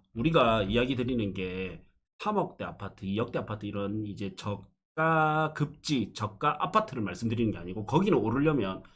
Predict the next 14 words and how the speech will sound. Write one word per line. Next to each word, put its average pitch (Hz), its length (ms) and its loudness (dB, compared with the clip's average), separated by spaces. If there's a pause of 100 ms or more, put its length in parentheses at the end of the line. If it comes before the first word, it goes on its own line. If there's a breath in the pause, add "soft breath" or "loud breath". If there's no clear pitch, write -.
(120)
한참 180 280 4
멀었고요. 107 720 2
언제 131 200 4
오를지 185 280 6
몰라요, 107 400 0
사실. 87 520 -8 (320 soft breath)
저희가 170 240 6
말씀드리는 120 540 2
거는 127 240 0
최소 214 720 2 (360 loud breath)
그래도 180 240 6
사억 117 340 0
대 101 100 -2
이상, - 320 -6